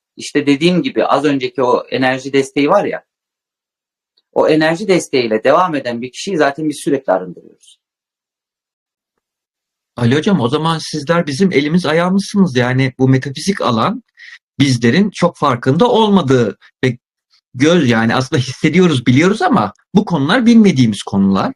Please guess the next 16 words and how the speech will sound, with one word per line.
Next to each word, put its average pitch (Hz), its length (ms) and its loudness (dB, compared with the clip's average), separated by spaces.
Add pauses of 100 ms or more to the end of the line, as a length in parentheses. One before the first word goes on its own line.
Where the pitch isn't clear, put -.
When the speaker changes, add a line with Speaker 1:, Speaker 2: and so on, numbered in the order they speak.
Speaker 2:
ve 135 220 2 (720)
maalesef 135 500 0
ki - 80 0
ülkemizde 127 500 2
de 202 60 4
uzmanlarının 135 960 2 (100)
olmadığı 135 560 2
bir 104 80 0
yer. 143 320 -2 (1120)
Bu 190 180 4
sürekli 220 500 0
döngü 196 300 2
içinde. 101 580 -2 (260)
Böyle 202 380 2
durumda 165 540 0 (360)
biz 247 460 -2